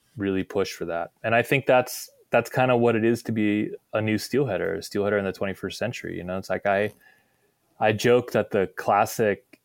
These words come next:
hero shot, you know, we call that in fishing, right? The hero shot is me holding up a huge steelhead and essentially bragging about this amazing fish that I caught and celebrating that encounter. But imagine if, if the new hero shot was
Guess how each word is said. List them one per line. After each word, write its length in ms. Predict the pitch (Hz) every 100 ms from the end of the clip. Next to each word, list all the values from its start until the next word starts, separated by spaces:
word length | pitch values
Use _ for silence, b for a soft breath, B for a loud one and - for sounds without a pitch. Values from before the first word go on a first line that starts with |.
| _
hero 440 | - 127 131 117
shot, 380 | 101 98 90 95
you 60 | 101
know, 100 | 98
we 100 | 101
call 200 | 104 98
that 140 | 98
in 80 | 107
fishing, 380 | - 101 - 101
right? 260 | 98 104
The 80 | -
hero 280 | 98 110 107
shot 360 | 104 110 107 98
is 200 | 92 - B B B -
me 200 | 113 117
holding 340 | 110 110 107
up 140 | 107 104
a 40 |
huge 280 | 90 107 101
steelhead 580 | - 107 110 98 92 90
and 240 | 87 123 - -
essentially 640 | 104 - 101 - 101 90 87 - -
bragging 460 | 110 98 101 101
about 340 | 92 92 90 -
this 180 | 87 - - -
amazing 460 | 104 92 98 92
fish 300 | 82 104 104
that 100 | -
I 80 | 87
caught 320 | - 90 87
and 140 | 92 90
celebrating 680 | - 110 110 104 98 92 90
that 160 | 90
encounter. 540 | 101 - 98 92 90 101 b b b b b b b b -
But 260 | 110 107
imagine 680 | 113 110 110 123 120 113 110
if, 400 | 123 104 95 - - 123 113 - - -
if 160 | 113
the 80 | -
new 240 | 110 113
hero 320 | 123 113 113 110
shot 380 | - 95 95
was 300 | 101 90 90